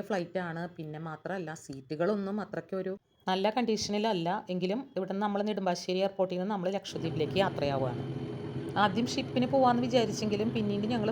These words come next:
ഫ്ലൈറ്റ് പ്രിഫർ ചെയ്യുക ചെയ്തത്. ഒരു നൈറ്റ് ഫുള്ളായിട്ട് വേണമെന്ന് പറഞ്ഞു. ഷിപ്പിലാണെങ്കിൽ, ഫ്ലൈറ്റിലാണെങ്കിൽ ഒറ്റ മണിക്കൂർ കൊണ്ട് നമ്മൾ ലക്ഷദ്വീപിലെത്തും. അപ്പം നമ്മുടെ പെരിയാറിൻ്റെ മീതെ ഇങ്ങനെ നമ്മൾ പോയി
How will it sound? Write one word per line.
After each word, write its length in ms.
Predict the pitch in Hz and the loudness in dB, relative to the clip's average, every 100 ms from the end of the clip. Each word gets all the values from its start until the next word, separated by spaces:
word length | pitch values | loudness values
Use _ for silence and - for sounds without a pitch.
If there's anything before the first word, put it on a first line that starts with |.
| 220 | 2
ഫ്ലൈറ്റ് 320 | 214 165 202 - | 0 2 -2 0
പ്രിഫർ 280 | 208 175 170 | 0 2 2
ചെയ്യുക 300 | 175 175 - | 2 0 0
ചെയ്തത്. 320 | 165 180 139 151 | -2 -2 0 0
ഒരു 120 | 180 135 - - 165 | 2 0 -2 -6 0
നൈറ്റ് 260 | 185 185 190 | 0 0 0
ഫുള്ളായിട്ട് 420 | 208 190 185 175 196 | 2 4 4 6 4
വേണമെന്ന് 300 | 196 170 156 160 | 4 2 2 2
പറഞ്ഞു. 200 | 156 147 | 2 -2
ഷിപ്പിലാണെങ്കിൽ, 680 | 160 - 156 160 151 147 151 190 | -2 -2 -2 -2 -4 -4 -4 0
ഫ്ലൈറ്റിലാണെങ്കിൽ 580 | 175 151 175 170 160 170 | 0 0 -2 -2 -2 -2
ഒറ്റ 200 | 165 175 180 | -2 -4 -2
മണിക്കൂർ 300 | 170 156 151 | -2 -2 -2
കൊണ്ട് 140 | 156 214 | -2 -2
നമ്മൾ 160 | 175 156 156 | -2 -4 -6
ലക്ഷദ്വീപിലെത്തും. 800 | - 139 127 127 131 127 113 - _ _ _ _ _ _ _ _ _ _ _ - - | -8 -8 -6 -4 -4 -4 -8 -8 _ _ _ _ _ _ _ _ _ _ _ -20 -8
അപ്പം 160 | 175 190 | 0 2
നമ്മുടെ 200 | 196 185 | 4 4
പെരിയാറിൻ്റെ 520 | 208 196 190 175 170 180 | 4 4 4 2 2 0
മീതെ 260 | 190 185 180 185 | 0 4 4 4
ഇങ്ങനെ 240 | 185 180 180 | 0 0 0
നമ്മൾ 160 | 175 175 190 | 0 0 2
പോയി 200 | 170 | 2